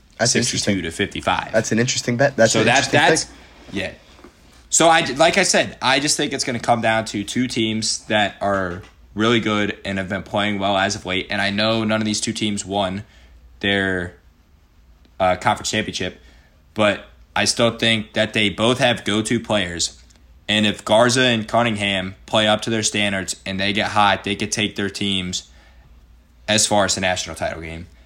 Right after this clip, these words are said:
Speaker 2: as I've displayed here with this bracket. Now, one other team I wanna get to is Michigan, because Michigan is obviously a powerhouse in the nation,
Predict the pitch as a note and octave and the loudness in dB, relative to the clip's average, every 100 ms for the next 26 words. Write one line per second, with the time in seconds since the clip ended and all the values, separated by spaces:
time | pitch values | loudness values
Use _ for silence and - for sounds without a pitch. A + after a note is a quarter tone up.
0 | - - G2+ G2+ F#2+ - - G2+ F#2+ G2+ | -10 -2 0 4 2 0 -4 -2 -2 0
1 | G2 F#2 - - F#2 - - - - - | -2 -2 -8 -6 -4 -4 -8 -16 -20 -20
2 | - - - B2 B2+ A#2 D3 F3+ F3+ D#3+ | -20 -20 -2 4 4 6 6 4 2 2
3 | D3 C#3 A#2 - - B2 B2 - D3+ D3+ | 2 4 2 -2 -4 -2 0 0 2 2
4 | D3 - - G#2 G#2 F2 G2 A2+ - F#2 | -2 -12 -8 0 0 0 2 2 2 0
5 | F2+ D#2 - _ - - _ - - - | -4 -6 -16 _ -20 -20 _ -20 -20 -20
6 | - G#2+ A#2 A2+ D3 - C3+ A#2 A2+ B2 | -6 -2 0 2 2 4 2 0 0 2
7 | C#3 - C3+ - - A#2 A2 A2 G#2+ - | 2 2 0 -2 0 2 2 4 2 0
8 | F#2 F#2 G#2+ G2+ F#2 D#2+ | -4 -2 0 0 -2 -6